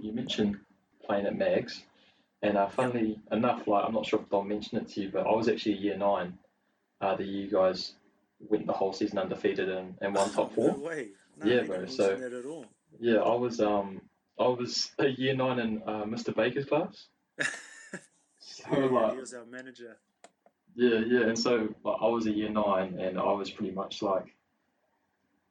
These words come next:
Speaker 1: I don't know, I was, I was almost like a, like a little dog around him, you know, 'cause I knew that he had an affiliation with the first fifteen, and, like, at the time that you guys were, like, gods, you know, being
Speaker 2: Yeah,
Speaker 1: the eldest
Speaker 2: yeah.
Speaker 1: in the school. But I think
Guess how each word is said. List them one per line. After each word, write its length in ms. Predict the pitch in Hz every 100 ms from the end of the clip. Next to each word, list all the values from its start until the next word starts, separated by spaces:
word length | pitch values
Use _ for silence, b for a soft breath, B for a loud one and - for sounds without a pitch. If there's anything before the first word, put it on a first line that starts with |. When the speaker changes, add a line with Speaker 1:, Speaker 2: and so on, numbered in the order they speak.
| -
Speaker 1:
I 60 | 113
don't 80 | 165
know, 120 | 113
I 40 |
was, 80 | 117
I 140 | -
was 180 | - 143
almost 300 | 175 196 180
like 160 | 143 -
a, 80 | 120 117
like 140 | 113
a 40 | 117
little 220 | 120 113
dog 260 | 117 131
around 300 | 180 107 101
him, 80 | 98
you 60 | 95
know, 160 | 104
'cause 200 | 127 107 110
I 140 | -
knew 300 | 113 117 110
that 140 | 101 98
he 120 | 113
had 220 | 107 95
an 80 | 101
affiliation 540 | - 107 107 101 -
with 120 | 95
the 60 | -
first 240 | - 98
fifteen, 300 | - - 104
and, 140 | 95 92
like, 180 | 92 -
at 120 | 95
the 60 | 95
time 340 | - 95 92
that 120 | 92 92
you 120 | 101
guys 260 | 98 92 98
were, 80 | -
like, 120 | -
gods, 600 | 95 92 92 - - - _ _ _
you 60 | 95
know, 120 | 90 -
being 160 | 98 127
Speaker 2:
Yeah, 60 |
Speaker 1:
the 80 | 123
eldest 240 | - 127
Speaker 2:
yeah. 20 | 110
Speaker 1:
in 80 |
the 60 | 92
school. 380 | - 104 90 95
But 220 | 104 98 - _ _ _ _ - -
I 80 | 113
think 240 | 143 117